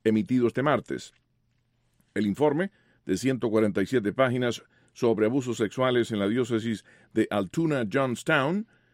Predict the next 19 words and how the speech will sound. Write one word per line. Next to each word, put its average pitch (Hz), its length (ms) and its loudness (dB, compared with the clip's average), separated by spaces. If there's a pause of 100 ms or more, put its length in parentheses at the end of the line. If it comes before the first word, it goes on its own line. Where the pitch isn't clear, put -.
(160)
se - 120 -2
basó 104 280 2
parcialmente 127 580 0
en 107 120 2
pruebas 131 360 2
de 117 60 0
un 120 80 2
archivo 123 400 0
diocesano 110 600 0
secreto 113 560 -2 (400)
descubierto 123 640 2
por 104 140 0
medio 120 280 2
de 120 80 2
una 120 160 2
orden 117 300 2
de 107 80 2
allanamiento 104 560 2
ejecutada 104 600 0